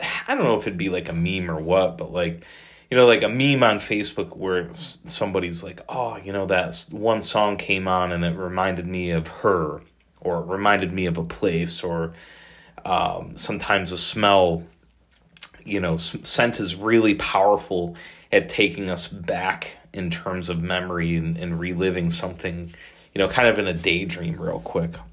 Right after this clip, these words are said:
okay? You have to understand that, number one, it's very, very normal. And number two, it's not indicative of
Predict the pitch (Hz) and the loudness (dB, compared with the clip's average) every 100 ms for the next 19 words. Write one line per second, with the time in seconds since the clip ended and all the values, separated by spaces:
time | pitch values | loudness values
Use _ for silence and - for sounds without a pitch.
0 | _ - 95 - 90 85 85 - - - | _ -12 -10 -4 -2 -2 -6 -16 -18 -18
1 | - - 127 139 160 196 170 139 120 - | -20 -4 0 4 4 6 4 4 2 2
2 | 120 110 - 113 143 175 147 113 117 113 | 2 2 0 2 4 4 4 6 4 2
3 | 170 - - 113 104 95 139 165 123 101 | -8 -12 -8 -6 -2 6 6 6 4 2
4 | 90 87 80 80 - - - - - _ | -2 -2 -2 -6 -10 -14 -16 -18 -20 _
5 | _ - - _ _ 120 123 151 139 113 | _ -20 -20 _ _ 0 6 6 6 0
6 | - 202 190 117 104 90 _ - 117 - | -2 0 0 0 -4 -10 _ -4 -2 -2
7 | - - - - 131 123 143 160 170 123 | -8 -20 -10 -6 0 4 6 6 0 -4
8 | 110 113 117 107 98 92 - - - 104 | 0 0 2 4 4 2 -4 -4 2 4
9 | 92 85 85 | 2 -2 -10